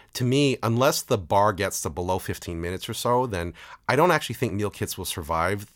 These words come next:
in, in the long run, um, because, number one, it's still, uh, a lot of work cooking. They're solving for shopping, not cooking. And remember, the premise of the whole piece that I have is that cooking is what's going away and is the hardship there.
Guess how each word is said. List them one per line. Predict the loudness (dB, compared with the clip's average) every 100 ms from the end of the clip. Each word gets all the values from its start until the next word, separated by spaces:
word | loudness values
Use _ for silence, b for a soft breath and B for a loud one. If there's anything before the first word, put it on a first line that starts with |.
| -12
in, | -10 -8
in | -8
the | -6
long | -4 -2
run, | -2 -2 -4 -4
um, | -4 -4
because, | -8 -2 -2 -2
number | -4 0
one, | 0 -2 B B B
it's | -4 0
still, | 2 4 4 2 -2 -4
uh, | -4 -2
a | -2
lot | 2 2
of | 2
work | -2 -2 -6 -16
cooking. | -4 -2 0 -2
They're | -4
solving | 0 2 2
for | -2
shopping, | 0 0 0
not | -2
cooking. | -2 -6 -6 -8 B B B
And | -4 -2 -2
remember, | -2 0 0
the | -2 -2
premise | 0 0 0
of | -2 -4 -8
the | -10 -8 -8
whole | -8
piece | -8 -8 -4
that |
I | -4
have | -2 -2 -4
is | -6
that | -4 -6 B B B -2
cooking | -2 0 -2
is | -2
what's | -6 -6
going | -6 -4
away | -4 -4 -6
and | -8 -10
is | -10
the | -8
hardship | -6 -6 -8 -10
there. | -10 -10 -14